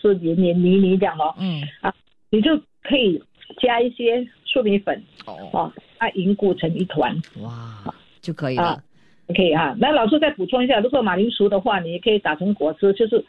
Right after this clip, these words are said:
Speaker 1: 一粒苹果，
Speaker 2: 嗯。
Speaker 1: 啊，一颗红萝卜，
Speaker 2: 嗯。
Speaker 1: 哦，然后加那个马铃薯一颗，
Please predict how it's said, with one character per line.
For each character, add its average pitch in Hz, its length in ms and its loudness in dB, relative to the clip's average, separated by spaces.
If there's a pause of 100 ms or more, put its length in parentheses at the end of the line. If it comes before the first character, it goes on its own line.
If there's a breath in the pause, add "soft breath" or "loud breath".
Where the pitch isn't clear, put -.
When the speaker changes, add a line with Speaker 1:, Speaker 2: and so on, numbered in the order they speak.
(260 loud breath)
Speaker 1:
一 254 80 0
粒 269 120 4
苹 208 260 2
果， - 280 0 (140)
Speaker 2:
嗯。 165 160 -2
Speaker 1:
啊， 170 180 -2
一 - 80 0 (160)
颗 247 220 2
红 196 200 0
萝 180 220 4
卜， 196 480 0
Speaker 2:
嗯。 160 300 -2
Speaker 1:
哦， 170 200 0
然 196 140 0
后 233 100 2
加 220 240 0
那 214 140 2
个 208 160 0
马 170 160 -2
铃 175 160 -4
薯 175 220 -4
一 214 80 0
颗， 185 300 0